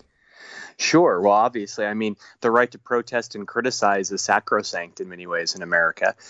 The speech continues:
Uh, we can write letters, we can go on marches, we can confront members of Congress, we can write emails, we can make phone calls.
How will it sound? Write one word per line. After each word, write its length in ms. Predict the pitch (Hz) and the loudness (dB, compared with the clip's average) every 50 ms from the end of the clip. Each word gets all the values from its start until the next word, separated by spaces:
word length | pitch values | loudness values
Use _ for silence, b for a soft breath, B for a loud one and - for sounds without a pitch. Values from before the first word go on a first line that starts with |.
| B B B B - | B B B B -2
Uh, 140 | - 104 101 | 2 2 2
we 120 | 98 107 107 | 2 2 -2
can 140 | - 107 104 | -4 -4 -4
write 260 | 98 95 92 92 - | -2 0 0 -2 0
letters, 580 | 98 104 107 110 110 107 104 107 104 - - | 0 2 2 2 2 2 2 0 -2 -6 -6
we 120 | - 101 95 | -6 -8 -8
can 320 | - - 98 95 95 95 | -6 -6 -6 -6 -4 -4
go 200 | 98 113 110 104 | 2 4 4 4
on 180 | 98 92 90 90 | 4 4 0 0
marches, 720 | 95 101 104 107 107 - - 113 107 104 101 101 98 - | 0 2 2 2 0 0 0 0 0 0 0 -2 -6 -8
we 120 | 104 104 95 | -8 -10 -10
can 180 | - 104 98 | -10 -14 -16
confront 460 | 95 - 90 90 - - 107 107 98 | -16 -16 -18 -14 -2 0 0 0 2
members 400 | 104 104 104 101 101 98 92 - | 0 -2 0 0 0 0 0 -2
of 100 | 90 - | -6 -8
Congress, 640 | - - 113 113 113 113 104 104 107 104 98 - - | -2 2 2 2 2 2 2 2 2 0 0 -2 -6
we 80 | - 98 | -8 -8
can 160 | - - 92 | -10 -10 -6
write 320 | 92 95 98 98 95 92 _ - | 0 0 2 2 0 -2 _ -2
emails, 600 | 107 110 107 107 104 104 101 101 101 98 - - | 0 2 2 4 4 4 4 4 2 0 -2 -4
we 120 | 104 98 | -6 -6
can 180 | - - 87 85 | -6 -8 -8 -6
make 220 | 90 87 82 - | -6 -6 -6 -6
phone 320 | - - 110 107 107 107 | -2 0 2 2 2 0
calls. 640 | 107 - - 104 104 101 101 98 98 95 90 - - | 0 2 4 4 6 6 4 2 0 -2 -4 -6 -8